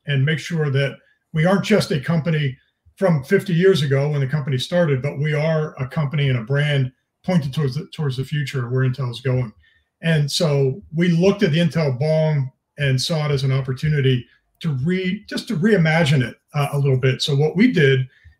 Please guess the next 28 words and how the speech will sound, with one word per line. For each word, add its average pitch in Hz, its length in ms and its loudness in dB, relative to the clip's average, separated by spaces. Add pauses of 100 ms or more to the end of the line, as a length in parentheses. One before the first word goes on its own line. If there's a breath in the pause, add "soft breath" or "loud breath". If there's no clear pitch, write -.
is, 143 420 4
as 135 100 -4
part 175 240 0
of 147 60 0
the 139 140 0
brand 175 240 2
launch, 131 560 0
we 208 160 0
updated 151 640 0 (140)
the 147 100 -2
Intel 160 300 0
Bong. 147 340 0
It's 135 140 -2
not 185 200 -4
been 160 140 0
changed 147 420 -2
much 156 420 -6 (340)
over 156 200 -2
the 131 100 4
years. 165 440 0
It's 147 140 -4
the 143 80 -4
same 147 420 -2
five 127 320 -2
notes. 185 540 0 (340 loud breath)
It's 139 160 -4
the 135 100 -2
same 139 520 0